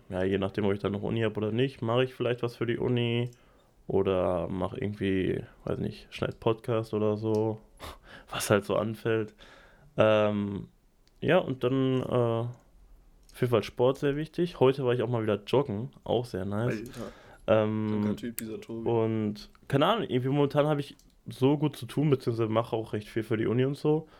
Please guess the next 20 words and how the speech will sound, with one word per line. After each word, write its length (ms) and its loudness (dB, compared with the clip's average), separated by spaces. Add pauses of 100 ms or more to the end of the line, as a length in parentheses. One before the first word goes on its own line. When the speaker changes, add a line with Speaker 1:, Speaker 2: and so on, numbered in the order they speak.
(400)
Speaker 1:
dass 160 2
irgendwie 400 2
so 200 0
kaum 280 2
Langeweile 500 2
aufkommt 460 -2
und 100 -2
dadurch 220 0
fü-, 340 -8 (100)
fühle 300 0
ich 100 -4
mich 140 2
momentan 380 2
sehr 220 2
erfüllt. 600 -6 (140)
<laughs> 260 -6 (480)
Speaker 2:
Ja, 120 -2
ich 140 -4
meine, 260 4
irgendwie, 520 -2